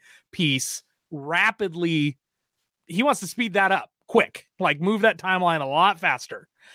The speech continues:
because he's made this large investment.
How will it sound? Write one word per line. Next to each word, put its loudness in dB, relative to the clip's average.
because 0
he's -2
made 2
this -4
large 0
investment. 0